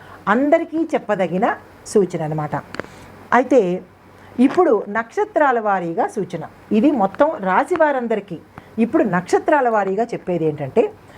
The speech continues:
పునర్వసు నక్షత్రం వారికి పెద్దలకు, పండితులకు, గురువులకు తోచిన సహాయం చెయ్యండి. గురువార నియమాలను పాటించండి. అన్నదానం చేస్తే మరీ మంచిది.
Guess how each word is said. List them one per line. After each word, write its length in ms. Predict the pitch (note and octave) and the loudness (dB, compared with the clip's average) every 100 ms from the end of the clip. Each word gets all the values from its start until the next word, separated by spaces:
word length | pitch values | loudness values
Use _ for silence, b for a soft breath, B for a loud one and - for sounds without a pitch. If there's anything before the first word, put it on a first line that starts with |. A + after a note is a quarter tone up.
| B - | B 0
పునర్వసు 420 | C#4 F4 E4+ E4 | 2 4 2 0
నక్షత్రం 540 | D#4 A#3 A#3+ - G#3+ G3 | -4 -4 -4 -2 0 2
వారికి 560 | F#3 F#3 A#3 F3+ D#3+ E3 B B B - - | 2 0 -4 -4 -4 -10 B B B -4 0
పెద్దలకు, 680 | G#3 G3+ - D4+ C4+ C#4 C4+ G3 | 2 4 2 2 -2 -2 -2 -4
పండితులకు, 800 | F3 G#3+ B3 A#3+ A#3 A3+ A3+ G#3 | -2 -2 0 0 0 -2 -2 -2
గురువులకు 800 | D#3+ E3+ G#3+ A#3+ A3+ A3 D#3 D#3+ - - - - - | -2 0 2 2 0 -2 -2 -4 -12 -20 -20 -14 0
తోచిన 400 | C#4 E4+ - D#4 | 2 2 0 -4
సహాయం 580 | C#4+ F#3+ D3+ E3+ F3+ D4+ - | -2 -4 -2 -2 -2 -2 -2
చెయ్యండి. 420 | C#3+ D3 C#3+ D3 - - B B B B B F3 | -2 -2 -4 -8 -10 -20 B B B B B -2
గురువార 460 | F3 D4+ E4 E4+ D4+ | 2 2 4 2 0
నియమాలను 560 | B3+ G#3+ F#3+ F#3 G3 F4 | -6 -6 -4 -4 -4 -4
పాటించండి. 760 | C4 E3+ E3+ D#3 - C#3+ C#3+ - - B B B - | -2 -2 -4 -12 -10 -10 -12 -14 -20 B B B -2
అన్నదానం 720 | G3+ C4+ D#4+ D4 C4 C4 C4+ - G#3 | 0 2 2 2 0 -6 -8 -2 -2
చేస్తే 420 | G3 - A3+ - - D#3 | -2 2 2 2 -8 -6
మరీ 300 | D3+ F#3+ A#3 | 0 2 4
మంచిది. 420 | G#3 - D3+ | 2 -2 -10